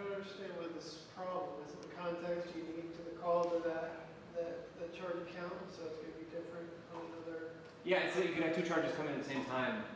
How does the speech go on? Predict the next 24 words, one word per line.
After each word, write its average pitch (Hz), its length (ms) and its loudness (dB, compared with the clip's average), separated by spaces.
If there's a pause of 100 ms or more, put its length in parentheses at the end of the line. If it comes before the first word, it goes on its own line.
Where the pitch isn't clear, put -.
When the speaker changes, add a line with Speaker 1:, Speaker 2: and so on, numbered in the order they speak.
(140)
Speaker 2:
and 117 140 -2
we're, 117 160 4
uh, 117 160 2
like, 113 180 4
overriding 113 640 4
the 104 100 2
original 107 240 0
H - 220 -4
T 107 100 -4
T - 80 -10
P - 80 -12
client. 92 240 -4 (1120)
'Cause 110 80 -12
it 110 100 -6
gets 113 160 -2
used 123 320 0 (140)
right 101 220 -4
here, 107 260 -6
you - 80 -10
know. - 1300 -10 (580)
This 139 140 -4
is, 123 100 -2
like, 117 140 0 (100)
global. - 320 -2